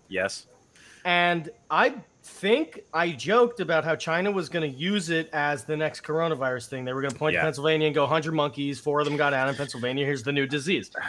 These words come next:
Speaker 1: Right.
Speaker 2: I think that's looking realer than I thought it was.
Speaker 1: Yeah. It, it's certainly a possibility. It's like, just keep, keep an eye on it. I guess my point
Speaker 2: These
Speaker 1: is keep an eye on it.
Speaker 2: the, these scientists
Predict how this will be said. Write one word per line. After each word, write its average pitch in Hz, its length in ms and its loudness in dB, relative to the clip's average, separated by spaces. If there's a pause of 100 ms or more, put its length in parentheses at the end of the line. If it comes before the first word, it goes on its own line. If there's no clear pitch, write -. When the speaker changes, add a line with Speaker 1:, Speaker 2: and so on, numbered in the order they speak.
(120)
Speaker 1:
Right. 92 320 0 (280)
Speaker 2:
I 175 120 2
think 240 260 0
that's 240 240 4
looking 202 540 2
realer 196 600 2 (300)
than 160 360 0
I 156 140 0
thought 165 280 2
it 127 120 -8
was. - 480 -10
Speaker 1:
Yeah. 95 320 2 (280)
It, 131 200 6
it's 135 200 0
certainly 123 280 2
a 107 40 -4
possibility. 85 500 2
It's 85 100 -6
like, 104 260 0 (220)
just 117 220 0
keep, - 260 0
keep 220 160 0
an 156 60 4
eye 92 100 0
on 67 120 -10
it. - 120 -20
I 120 80 -4
guess 151 160 4
my 160 100 4
point 175 200 4
Speaker 2:
These 147 80 2
Speaker 1:
is - 40 -8
keep 123 200 -4
an 104 40 4
eye 90 140 2
on 71 140 -10
it. - 40 -20 (220)
Speaker 2:
the, 254 320 -2
these 311 240 2
scientists 165 960 -2